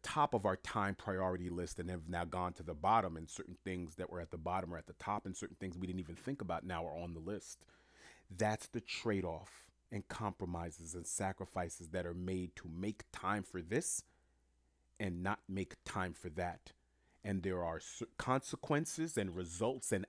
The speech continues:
outcomes based on what we decide to or not to spend our time on. And that will be the topic and the theme of today,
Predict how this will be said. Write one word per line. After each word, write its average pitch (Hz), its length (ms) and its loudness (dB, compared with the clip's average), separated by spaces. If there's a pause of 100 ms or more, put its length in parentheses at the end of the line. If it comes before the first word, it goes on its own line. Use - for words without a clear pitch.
outcomes - 840 0 (400)
based 113 400 4
on 87 380 2 (340)
what 95 300 0
we 110 120 2
decide 98 600 2 (220)
to 156 300 2
or 98 140 2
not 101 300 2 (120)
to 98 300 0 (140)
spend 113 640 -2 (320)
our 95 340 2 (640)
time 156 340 6
on. 80 200 0 (920)
And 95 120 2
that 131 120 4
will 131 80 4
be 117 140 4
the 107 100 2
topic 107 480 2
and 92 80 4
the 92 60 0
theme 104 400 2
of - 180 -6
today, 85 420 -6